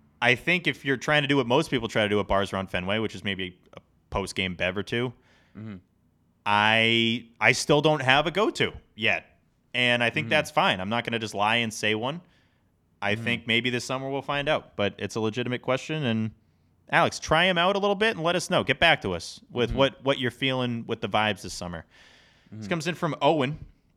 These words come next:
Speaker 2: Hello.
Speaker 1: "Hey, fellas, who would be on your all-time Red Sox rotation, and would you want Brock Holt as the ace or somewhere deeper?"
Speaker 2: <laughs>
Speaker 1: <laughs> Um, let me run through this.
Speaker 2: Uh,
Speaker 1: All-time
Speaker 2: is this
Speaker 1: rotation.
Speaker 2: a, is this a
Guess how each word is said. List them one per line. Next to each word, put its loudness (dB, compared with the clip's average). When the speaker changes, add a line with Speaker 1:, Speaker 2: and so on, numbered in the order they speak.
Speaker 2:
Hello. 2
Speaker 1:
"Hey, 6
fellas, 0
who 2
would 0
be 4
on 0
your 2
all-time 0
Red 0
Sox -2
rotation, 0
and -2
would 2
you 0
want -2
Brock 2
Holt 0
as -8
the -4
ace 0
or -6
somewhere -2
deeper?" -6
Speaker 2:
<laughs> -8
Speaker 1:
<laughs> -2
Um, -2
let 6
me 2
run 6
through 2
this. -8
Speaker 2:
Uh, 4
Speaker 1:
All-time 8
Speaker 2:
is 4
this 6
Speaker 1:
rotation. 8
Speaker 2:
a, 8
is 0
this -2
a 6